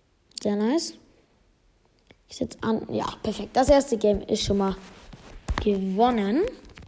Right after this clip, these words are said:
Sehr nice. In der Challenge. So. So, damit bekommen wir eine gewöhnliche Tauschmarke. Sehr schön.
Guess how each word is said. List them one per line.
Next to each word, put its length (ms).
Sehr 280
nice. 540
In 220
der 180
Challenge. 760
So. 640
So, 220
damit 240
bekommen 320
wir 60
eine 180
gewöhnliche 600
Tauschmarke. 720
Sehr 240
schön. 220